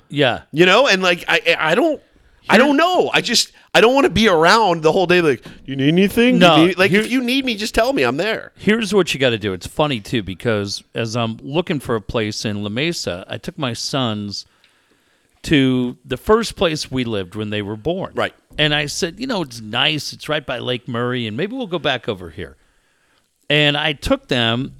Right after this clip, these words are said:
Speaker 1: and we were walking. It's so weird, Steve, because now that they're ten, but at that time, they were around Bo's age. And my wife, the same thing, but she would have the bottles. What I would say is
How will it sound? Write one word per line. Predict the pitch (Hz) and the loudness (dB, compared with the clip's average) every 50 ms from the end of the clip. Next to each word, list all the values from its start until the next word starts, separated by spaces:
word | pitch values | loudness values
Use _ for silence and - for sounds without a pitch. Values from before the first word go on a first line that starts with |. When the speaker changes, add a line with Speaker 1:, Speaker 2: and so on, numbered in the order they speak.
| - - | -4 0
Speaker 1:
and | 139 135 135 135 | 0 2 2 2
we | 139 147 147 | 0 0 2
were | 143 139 | 2 2
walking. | 139 147 156 151 147 - 135 113 | 0 0 0 0 0 -2 -4 -4
It's | 113 120 120 - | -4 -6 -6 -8
so | - - - 190 | -8 -6 -6 -6
weird, | 214 196 185 175 160 151 139 123 - | -4 -2 -2 0 0 0 -2 -4 -6
Steve, | - - - - 107 104 98 107 | -8 -6 -8 -8 -10 -10 -10 -10
because | 117 92 - 131 113 107 101 - - _ | -10 -6 -4 -4 -4 -4 -6 -8 -12 _
now | 135 131 123 123 135 143 | -6 -4 -4 -2 -2 -4
that | 127 123 117 - | -4 -6 -6 -4
they're | 123 104 95 | -4 -4 -4
ten, | 95 - - - 190 180 147 110 101 98 | -6 -12 -12 -8 -4 -4 -4 -4 -4 -4
but | 101 127 117 - - | -4 -4 -4 -4 -6
at | - 143 - | -10 -6 -6
that | - 160 156 - | -6 -6 -6 -8
time, | - - 185 202 175 127 110 113 113 | -12 -10 -8 -6 -6 -6 -6 -6 -6
they | 113 120 | -6 -4
were | 120 117 120 117 117 120 - | -4 -4 -4 -4 -6 -6 -8
around | 123 120 113 107 107 107 104 | -8 -6 -6 -4 -6 -6 -6
Bo's | 107 107 104 107 101 - | -6 -6 -6 -6 -6 -6
age. | 165 180 160 104 - - - _ _ _ _ _ _ _ _ _ _ _ _ _ _ _ _ _ _ - | -6 -6 -6 -10 -12 -14 -18 _ _ _ _ _ _ _ _ _ _ _ _ _ _ _ _ _ _ 0
And | 156 160 156 151 147 127 - _ _ | 2 4 4 2 0 -4 -10 _ _
my | 156 156 156 160 | -2 0 0 0
wife, | 165 165 180 196 208 - _ | 0 0 -2 -2 -2 -2 _
the | 165 147 | -4 -4
same | - - - 165 139 135 123 | -2 -2 -4 -4 -4 -4 -4
thing, | - 202 190 151 127 | -4 -4 -4 -4 -6
but | 117 135 113 | -6 -6 -6
she | - - - 170 165 | -4 -6 -6 -6 -6
would | 160 147 156 143 | -4 -2 -2 -4
have | 127 113 131 123 117 107 104 104 104 107 117 127 - _ _ _ _ _ _ _ _ | -2 -4 -4 -2 -2 -2 -2 -2 -2 -4 -6 -10 -16 _ _ _ _ _ _ _ _
the | 156 143 175 165 | -4 -4 -4 -2
bottles. | 147 214 226 285 285 - - 165 - - - - - _ _ _ _ _ _ _ _ _ _ _ _ - - - - _ _ | 0 -2 -2 -2 -4 -6 -10 -12 -14 -16 -20 -20 -20 _ _ _ _ _ _ _ _ _ _ _ _ -20 -20 -20 -20 _ _
What | 214 196 165 156 175 185 180 | -10 -4 2 4 4 4 4
I | 180 190 226 320 | 2 0 0 0
would | 339 - 220 165 131 | 0 0 0 -2 -2
say | - - - 131 117 117 | -4 -2 -2 0 0 0
is | 113 110 117 117 - - | -2 -2 -4 -6 -10 -12